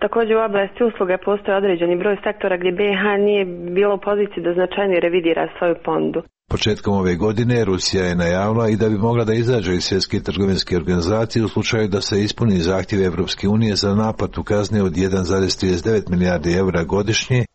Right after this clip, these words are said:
Speaker 2: zbog ograničavanja uvoza svinjskog mesa. Predstavnici B I H i Ruske federacije na razgovorima održanim prošle sedmice u Ženevi približili su stavove oko postizanja bilateralnog sporazuma.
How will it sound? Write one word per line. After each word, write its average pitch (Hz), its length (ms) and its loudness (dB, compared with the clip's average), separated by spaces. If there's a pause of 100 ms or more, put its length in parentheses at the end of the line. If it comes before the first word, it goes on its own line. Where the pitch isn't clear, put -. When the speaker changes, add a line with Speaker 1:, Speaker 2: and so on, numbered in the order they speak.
Speaker 2:
zbog 123 220 2
ograničavanja 113 800 2
uvoza 92 420 2
svinjskog 92 540 -2
mesa. 92 460 0 (300)
Predstavnici 131 600 0
B 117 100 2
I 127 100 4
H 131 200 2
i 131 60 2
Ruske 123 280 2
federacije 120 680 0
na 113 120 2
razgovorima 110 560 2
održanim 104 400 0
prošle 110 380 0
sedmice 104 500 0
u 90 60 2
Ženevi 101 400 2
približili 117 580 0
su - 160 -2
stavove 104 500 0
oko 104 260 0
postizanja 101 680 0
bilateralnog 90 680 0
sporazuma. 90 720 0